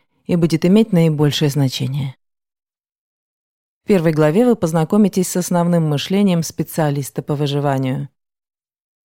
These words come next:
Узнаете, как оценить свою ситуацию и лучше справляться с чрезвычайными бедствиями, чтобы они не казались такими ошеломляющими.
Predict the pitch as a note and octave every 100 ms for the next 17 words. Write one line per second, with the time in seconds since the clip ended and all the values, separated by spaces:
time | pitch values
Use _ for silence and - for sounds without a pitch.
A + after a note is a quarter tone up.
0 | _ _ E3+ F3 F3 G3 F3+ E3+ F3+ E3
1 | E3+ F3+ E3+ E3+ - D#3+ D#3 D#3 E3 F#3
2 | G#3 - E3 D3+ - D#3 D3+ G#3 - F3
3 | - F3 D#3+ D#3 E3 - - D#3 D3 D3+
4 | D#3+ C#3+ C#3+ C#3 C3 F#3+ - - F3 E3+
5 | D#3+ E3+ D#3 D#3 D#3 C#3+ D3 D3+ F3 D#3+
6 | E3 D#3 D3+ C#3 C3+ D#3 E3 F#3+ E3+ C#3+
7 | - - C#3 C#3